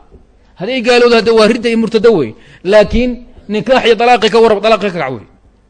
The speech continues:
Nikaax waa furan tahay wey. Haweeney gaalo warkeeda waa cadi oo waa gaa-, waa gaalnimo. Laakiin ninkii ay iska furi weyday, ay kari weyday, maxaa u xukum ah? Kala tage.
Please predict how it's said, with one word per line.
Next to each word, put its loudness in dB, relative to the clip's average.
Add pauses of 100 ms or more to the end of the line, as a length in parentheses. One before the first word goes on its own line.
(360)
Nikaax -4
waa 0
furan -4
tahay -4
wey. -12 (1400)
Haweeney -2
gaalo 2
warkeeda 2
waa 2
cadi -4
oo -2
waa -2
gaa-, -10
waa -4
gaalnimo. -4 (540)
Laakiin 0 (400)
ninkii -2
ay 2
iska -2
furi -2
weyday, 0
ay 2
kari 0
weyday, 2
maxaa -2
u 0
xukum 0
ah? -8
Kala -2
tage. -2